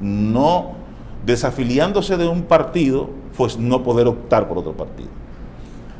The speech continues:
Pero Cristino plantea una cuestión que jurídicamente es interesante.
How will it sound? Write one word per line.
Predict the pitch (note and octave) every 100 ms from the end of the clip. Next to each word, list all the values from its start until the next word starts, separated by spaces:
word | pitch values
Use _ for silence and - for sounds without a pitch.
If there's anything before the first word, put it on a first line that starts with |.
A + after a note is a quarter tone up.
| - - - -
Pero | - E3
Cristino | E3 E3 G#3+ A#3
plantea | G#3+ G3+
una | G3 F#3+
cuestión | E3+ - E3 E3
que |
jurídicamente | C#3+ C3 D3+ D3+ B2 C3 B2+ B2+
es |
interesante. | C3+ C3 B2 C3 C3 F2 -